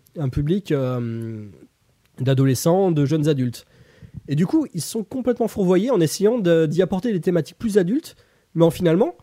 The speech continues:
qui se trouvent être des thématiques moins adultes que la, la séquence, enfin, que la, la première série. C'est-à-dire qu'on se retrouve avec, euh, des amourettes à deux balles dont on n'en a rien à battre. On se retrouve avec, euh, des, euh, des jeux de référence, des jeux, euh, et finalement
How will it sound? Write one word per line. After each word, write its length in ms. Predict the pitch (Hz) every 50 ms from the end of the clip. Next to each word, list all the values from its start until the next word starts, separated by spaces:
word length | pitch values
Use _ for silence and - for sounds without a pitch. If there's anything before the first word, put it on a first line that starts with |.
| _ _ _ _ _ _
qui 120 | _ - 156
se 80 | -
trouvent 320 | - - 254 294 269 190 175 -
être 220 | 196 226 - 170
des 80 | 151 139
thématiques 380 | 131 - 139 139 131 - - -
moins 360 | 151 147 208 330 359 285 226
adultes 460 | 214 180 165 220 285 - - - - _ _ _ _ _ _
que 120 | - -
la, 260 | 208 220 196 170 160 160
la 120 | 160 165
séquence, 400 | 160 - 196 - 196 202 190 - -
enfin, 140 | - 170 156
que 120 | - 180
la, 160 | 160 160 156
la 80 | 156 151
première 280 | - - 170 170 156
série. 240 | - - 160 147 139 - - - - - _ _ _ _
C'est-à-dire 360 | - - - 156 143 185 233 -
qu'on 200 | - 185 160 151
se 100 | - -
retrouve 300 | 156 - - 262 233 180
avec, 240 | 170 196 202 -
euh, 80 | 156 147
des 200 | 135 143 139 139
amourettes 380 | 175 175 165 151 160 196 - -
à 60 | 151
deux 120 | 151 147
balles 220 | 143 156 175 185 156
dont 100 | 143 143
on 40 |
n'en 140 | 143 135 127
a 60 | 123
rien 140 | 127 190 240
à 80 | 226 151
battre. 320 | 139 139 - - - - - - _ _ _ _ _ _ _ _ _ _ _ _ _ _ _ _ -
On 80 | - 135
se 80 | -
retrouve 320 | 175 165 - 214 220 220 196
avec, 340 | 156 151 180 196 180 -
euh, 120 | 165 151 147
des, 200 | 139 147 147 156
euh, 400 | 160 143 135 131 131 131 131 131
des 200 | 127 123 131 135
jeux 140 | 135 165 208
de 60 | 180
référence, 600 | 165 170 156 - 175 156 151 180 220 262 247 185 151
des 140 | 156 160
jeux, 240 | 143 165 196 202 196 175
euh, 140 | 156 151 147 139
et 120 | 151 147
finalement 440 | 147 - - 180 165 165 185 226 294